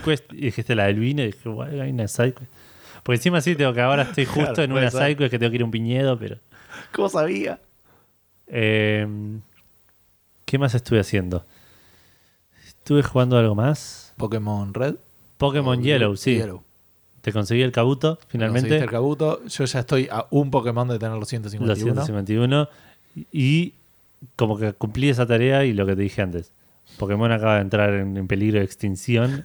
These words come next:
Speaker 2: <laughs>
Speaker 1: dentro de mi actividad de, de, de gaming de la semana.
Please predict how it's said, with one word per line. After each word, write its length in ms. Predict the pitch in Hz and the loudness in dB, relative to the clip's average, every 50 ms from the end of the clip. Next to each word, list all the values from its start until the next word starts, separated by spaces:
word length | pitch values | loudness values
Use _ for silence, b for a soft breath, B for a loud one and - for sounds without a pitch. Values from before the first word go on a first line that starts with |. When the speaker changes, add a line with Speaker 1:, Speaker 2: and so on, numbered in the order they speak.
| - | -14
Speaker 2:
<laughs> 100 | _ _ | _ _
Speaker 1:
dentro 400 | - 113 107 107 107 107 117 110 | -2 0 0 0 2 2 2 4
de 140 | 104 101 98 | 4 4 2
mi 160 | 98 101 98 | 2 0 0
actividad 580 | 98 95 90 - - 107 101 101 101 101 104 104 | 0 0 -2 -2 -2 0 2 4 4 4 4 4
de, 180 | 98 95 95 92 | 2 0 0 0
de, 240 | 92 95 101 101 101 107 113 b b b b b b b b b b b - | -2 -4 -6 -8 -10 -14 -18 b b b b b b b b b b b -2
de 140 | 104 101 95 | 0 0 2
gaming 640 | 101 110 113 113 110 107 104 101 95 98 117 160 - _ _ | 2 2 2 2 0 -2 -4 -4 -6 -10 -12 -14 -18 _ _
de 120 | 120 110 98 | 0 2 2
la 100 | 98 92 | 2 0
semana. 400 | - 110 113 123 135 151 156 | 0 0 2 2 2 2 0